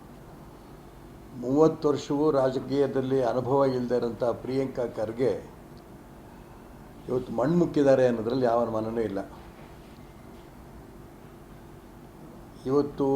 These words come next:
ಧಾರವಾಡ ಹೈಕೋರ್ಟಲ್ಲಿ ರಾಷ್ಟ್ರೀಯ ಸ್ವಯಂ ಸೇವಕ ಸಂಘದ ಎಲ್ಲ ಚಟುವಟಿಕೆಗಳಿಗೂ ಕೂಡ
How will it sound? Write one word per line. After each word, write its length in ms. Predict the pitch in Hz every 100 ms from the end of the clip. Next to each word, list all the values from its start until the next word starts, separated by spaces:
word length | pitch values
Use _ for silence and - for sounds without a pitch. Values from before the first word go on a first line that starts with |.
| 135 131 127 127 - - -
ಧಾರವಾಡ 420 | 107 131 151 147 139
ಹೈಕೋರ್ಟಲ್ಲಿ 920 | 127 135 139 120 123 127 139 101 98 - - - - - - - - - - -
ರಾಷ್ಟ್ರೀಯ 520 | 107 123 143 - 160 156
ಸ್ವಯಂ 300 | 147 139 143
ಸೇವಕ 360 | 143 135 -
ಸಂಘದ 640 | 127 131 123 127 131 147 - - - - - - - - - - - - 95
ಎಲ್ಲ 520 | 104 120 135 151 160
ಚಟುವಟಿಕೆಗಳಿಗೂ 1000 | 160 139 131 135 135 127 117 120 110 -
ಕೂಡ 120 | 113